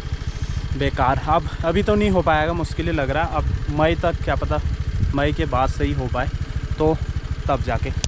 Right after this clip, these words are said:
चलो अभी यहाँ से चलते हैं, बाकी फिर कहीं ना कहीं आपको रुकेंगे तो मिलेंगे। गाइस ना, actually हम लोग अभी पहुँच चुके हैं कमल लोगों के घर में। कमल गेट खोल रहा है और विनोद निकाल रहा है बाइक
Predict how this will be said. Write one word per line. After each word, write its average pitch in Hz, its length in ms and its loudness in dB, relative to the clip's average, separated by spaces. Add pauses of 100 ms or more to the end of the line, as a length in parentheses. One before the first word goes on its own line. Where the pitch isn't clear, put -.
चलो 190 240 2 (100)
अभी 160 180 2
यहाँ 165 200 2
से 185 140 -2 (240)
चलते 135 280 0
हैं, - 260 -4
बाकी 123 280 -2
फिर 135 140 -2
कहीं 131 200 -2
ना 139 100 0
कहीं 143 180 -4
आपको 135 320 -2
रुकेंगे 135 400 -2
तो 135 120 -2
मिलेंगे। 117 420 -2 (1200)
गाइस 190 240 2
ना, 247 100 4
actually 214 280 0
हम 185 200 0
लोग 196 160 2
अभी 196 180 -2
पहुँच 170 300 -2
चुके 175 160 -4
हैं 185 120 0
कमल 160 280 -2
लोगों 160 260 -2
के 170 120 -2
घर 139 280 0
में। 175 160 2 (720)
कमल 180 260 4
गेट 170 320 2
खोल 170 220 4
रहा 180 180 2
है 214 80 -4 (380)
और 147 180 -2
विनोद 147 340 -2
निकाल 147 320 -2
रहा 165 60 0
है 175 100 2
बाइक 135 280 0